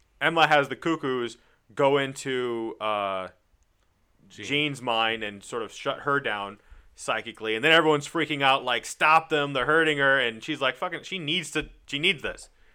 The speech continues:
Speaker 1: She needs to know what it's like when you force your way into another person's mind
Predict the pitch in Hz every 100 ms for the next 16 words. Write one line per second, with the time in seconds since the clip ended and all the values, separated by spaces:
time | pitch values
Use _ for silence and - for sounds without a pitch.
0 | _ - 127 147 165 175 160 160 160 151
1 | 139 147 131 113 113 - 127 143 - 156
2 | 131 127 123 113 104 110 135 151 156 151
3 | 139 127 123 127